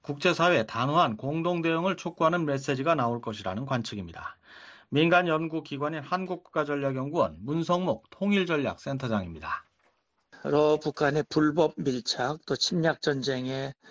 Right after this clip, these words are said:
Speaker 2: 용병으로 파병한 이런 상황들이 한반도는 물론이고 국제 평화에 끼치는 부정적인 영향들,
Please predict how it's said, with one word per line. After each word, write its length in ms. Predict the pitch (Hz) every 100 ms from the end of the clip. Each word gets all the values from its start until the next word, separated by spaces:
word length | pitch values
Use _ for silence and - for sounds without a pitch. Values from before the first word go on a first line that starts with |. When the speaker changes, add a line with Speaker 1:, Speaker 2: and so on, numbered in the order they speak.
| - -
Speaker 2:
용병으로 600 | 135 143 131 123 120 123 - -
파병한 580 | - - 131 127 123 101 - - - -
이런 260 | 147 170 165
상황들이 800 | 185 165 151 143 139 160 165 160 - - -
한반도는 760 | - 160 147 147 139 139 143 127
물론이고 460 | 120 117 113 117
국제 240 | - - 139
평화에 580 | - 147 135 131 123 - _ - _
끼치는 580 | - 151 - 151 151 127 - - -
부정적인 560 | 151 151 147 139 139 131
영향들, 720 | 123 117 113 110 107 107